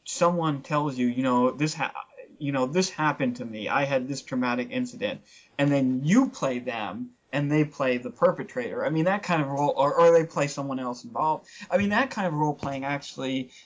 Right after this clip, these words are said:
is integrated into actual therapy sometimes, and why not make a game of it, too? But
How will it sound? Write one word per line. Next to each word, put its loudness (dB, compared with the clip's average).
is 2
integrated 0
into 0
actual -4
therapy -2
sometimes, -14
and -10
why 4
not 0
make -6
a -10
game -6
of -10
it, -8
too? -6
But -6